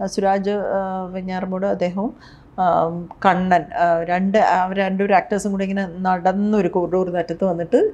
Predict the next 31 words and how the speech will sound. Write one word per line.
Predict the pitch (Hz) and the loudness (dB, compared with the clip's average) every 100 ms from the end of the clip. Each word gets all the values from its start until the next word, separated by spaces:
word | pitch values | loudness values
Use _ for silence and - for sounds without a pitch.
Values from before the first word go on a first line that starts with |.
| - | -4
ഞാ-, | 180 185 180 - 185 | -8 -4 -2 0 0
ഞാനിവിടുന്ന് | 185 185 185 175 175 | 0 0 0 -4 -4
ഇങ്ങനെ | 180 | -4
ടേൺ | 180 170 175 | 0 0 0
ചെയ്ത് | 180 | -2
ഞങ്ങൾ | 190 180 | -2 -2
മൂന്നുപേരും | 185 175 185 | -2 -2 -2
കൂടെ | 180 | -4
സംസാരിച്ചിട്ട് | 175 170 165 180 - - - - - - - | -6 -6 -6 -6 -4 0 0 -2 -20 -10 0
ഇവര് | 233 311 320 - - | 4 4 2 -2 4
തിരിച്ച് | 254 269 - 370 | 6 6 2 2
ഈ | 247 | 4
കോറിഡോറിൻ്റെ | 220 240 220 233 214 | 6 6 6 4 4
അറ്റത്ത് | 196 190 | 2 2
പോവാണ്. | 190 170 165 - - - - - - | 0 2 0 -2 -12 -20 -20 -10 -4
അപ്പോൾ | - | 0
ഇത് | 269 247 359 - 220 | 4 4 4 2 4
rehearsal | 214 294 294 359 | 4 6 4 4
ഞങ്ങളിവിടെ | 349 269 277 277 | 4 4 4 6
മൂന്നുപേര് | 247 262 277 269 | 6 6 6 4
നിൽക്കുന്നതേ | 208 262 269 262 | 4 4 6 6
എടുത്തിട്ടുള്ളൂ. | 233 214 208 175 - - | 4 2 -2 -4 -4 -8
അപ്പോൾ | - - - 262 | -16 -20 0 2
ഈ | 247 240 - | 4 2 0
ഒരു, | 240 247 247 262 - 226 | 2 4 2 0 -10 -4
ഈ | 233 226 | 0 2
overboard | 226 214 - 220 254 247 262 | 2 2 2 4 6 6 6
എന്ന് | 254 | 6
പറയുന്ന | 240 233 | 4 2
സാധനമുണ്ട്, | 247 202 190 | 2 0 0
ഇങ്ങനെ, | 196 | -2